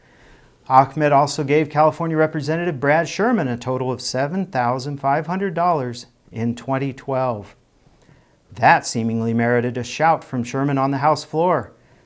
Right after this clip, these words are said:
On June twenty-seventh, twenty twelve, Sherman hat-tipped Ahmed and another doctor in attendance, who Sherman said show leadership of the Muslim community in the Los Angeles area.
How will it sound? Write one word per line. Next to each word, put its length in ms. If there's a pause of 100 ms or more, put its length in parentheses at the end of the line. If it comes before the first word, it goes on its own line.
(140)
On 160
June 240
twenty-seventh, 680
twenty 280
twelve, 400
Sherman 400
hat-tipped 640
Ahmed 640 (100)
and 160
another 320
doctor 400
in 80
attendance, 560 (440)
who 160
Sherman 400
said 360 (220)
show 280
leadership 680
of 120
the 100
Muslim 460
community 680
in 140
the 80
Los 360
Angeles 440
area. 440